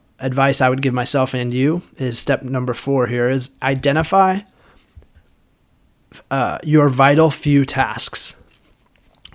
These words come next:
What are you trying to get consistent at? And what are the one to two to maybe three things that are most important that you actually do? So for me, if my practice is writing, I wanna become more consistent in my writing.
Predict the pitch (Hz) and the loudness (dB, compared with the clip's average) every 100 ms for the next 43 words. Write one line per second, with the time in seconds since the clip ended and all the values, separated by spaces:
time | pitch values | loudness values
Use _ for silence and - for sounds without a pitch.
0 | 233 - _ _ 131 131 170 175 156 151 | -20 -20 _ _ -2 4 4 4 2 2
1 | 143 147 139 135 139 127 131 - 135 165 | 0 0 0 0 -2 -4 -8 -6 -6 -6
2 | 160 - 170 - - _ - - _ 143 | -6 -2 -2 -2 -10 _ -20 -20 _ -4
3 | 139 151 185 180 151 120 127 131 143 165 | 2 4 6 6 4 0 -2 0 2 0
4 | 175 - - 127 - - 160 151 143 - | -4 -10 -10 -10 -8 0 4 4 2 -4
5 | 123 127 139 143 143 156 - 131 143 135 | -4 -2 0 2 2 0 0 0 0 0
6 | 131 135 170 - - _ - - - _ | -2 -2 -4 -8 -16 _ -20 -20 -20 _
7 | _ - 139 131 123 127 139 151 131 - | _ -2 0 2 2 0 0 -2 -2 0
8 | 139 131 123 131 127 131 127 123 - 139 | 0 -2 -2 -2 -2 0 -2 -2 -4 -4
9 | 131 82 - - 131 120 120 - - _ | -6 -10 -10 -4 -2 -2 -4 -10 -20 _
10 | _ _ _ _ _ _ _ _ - - | _ _ _ _ _ _ _ _ -4 -2
11 | - - 135 160 160 151 143 139 127 139 | -2 -2 2 4 2 2 -2 -2 0 2
12 | 143 143 139 131 127 123 131 160 127 127 | 2 0 -4 -2 0 0 -2 -4 -4 -2
13 | 123 120 - 143 143 131 127 127 123 120 | -2 -4 -8 -8 -4 -2 -2 -4 -6 -8
14 | - 131 143 139 135 120 117 117 120 147 | -6 -6 -4 -4 -4 -4 -4 -2 -2 -4
15 | 196 | -6